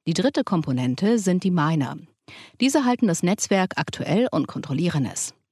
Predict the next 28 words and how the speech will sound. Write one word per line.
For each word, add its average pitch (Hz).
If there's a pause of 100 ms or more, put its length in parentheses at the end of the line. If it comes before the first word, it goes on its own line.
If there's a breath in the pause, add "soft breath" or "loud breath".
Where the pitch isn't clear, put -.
(300 loud breath)
Um 208
eine 185
Transaktion 220
zu -
bestätigen, 190
muss 226
zuerst -
geprüft -
werden, 202
ob -
sie 196
gültig 180
ist, -
also 139 (100)
ob 175 (220)
der 139
Absender 208
über 185
genügend 208
Geld 190
verfügt. - (460 loud breath)
Danach 143
muss 160
der -
Miner 220
einen 180
Schlüsselcode -
errechnen, 180